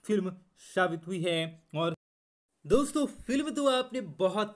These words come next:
सारे देखे होंगे, लेकिन आज की इस वीडियो में जो मैं फिल्म आपको बताने वाला हूँ, इसके बारे में, कहानी बारे में आपको बताने वाला हूँ, इस फिल्म की रिव्यू को जो मैं बताने वाला हूँ, इस देखने के बाद आप भी कहोगे कि वाह, क्या मूवी है। जी हाँ,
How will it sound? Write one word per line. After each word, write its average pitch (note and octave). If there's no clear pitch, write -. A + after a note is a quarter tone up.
सारे E3
देखे B2+
होंगे, A2
लेकिन G#3+
आज B3
की C4
इस -
वीडियो A#3
में B3+
जो A#3
मैं A#3
फिल्म A#3
आपको G#3+
बताने G3+
वाला G3+
हूँ, G#3
इसके G3+
बारे F#3+
में, G3
कहानी F#3+
बारे F#3
में F3+
आपको E3
बताने D3+
वाला D#3
हूँ, E3
इस D#3+
फिल्म G#3
की D#3+
रिव्यू G3+
को C#4
जो A3
मैं A3
बताने F3
वाला E3
हूँ, F3+
इस -
देखने E3
के G3+
बाद D#3
आप G#3
भी D#3+
कहोगे D3+
कि D#3
वाह, D3+
क्या G3+
मूवी A#2+
है। A2+
जी C3+
हाँ, -